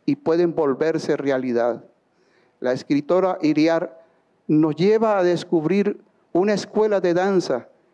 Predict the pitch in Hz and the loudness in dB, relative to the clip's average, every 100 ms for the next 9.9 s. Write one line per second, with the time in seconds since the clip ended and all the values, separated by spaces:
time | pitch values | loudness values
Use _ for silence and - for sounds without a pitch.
0 | _ 151 143 139 135 196 202 190 190 190 | _ -2 0 -2 0 -2 -2 -2 -2 -2
1 | 143 135 139 160 151 143 120 147 139 135 | -2 0 0 0 0 -2 -2 0 0 0
2 | 135 - _ - 127 120 131 120 - 127 | -6 -14 _ -6 -4 -2 -2 -4 -6 -12
3 | - 143 170 _ _ _ _ _ 139 151 | -12 -16 -16 _ _ _ _ _ -2 0
4 | 185 196 196 175 185 - 165 156 - - | 0 -2 -2 -2 -2 -2 -4 -2 -4 -2
5 | 143 151 196 180 151 151 214 220 190 180 | -2 0 0 2 0 2 0 -2 -2 -2
6 | - 165 139 127 120 - _ _ _ _ | -2 -2 -2 -2 -6 -8 _ _ _ _
7 | - 135 123 - 190 196 190 156 - 151 | -4 -4 -4 -4 -2 -2 -2 -2 -2 -2
8 | 135 131 - 156 160 147 147 196 196 180 | -2 -2 -4 -4 -2 0 0 0 0 0
9 | 165 - _ _ 139 139 135 127 | -2 -4 _ _ -4 -2 -4 -6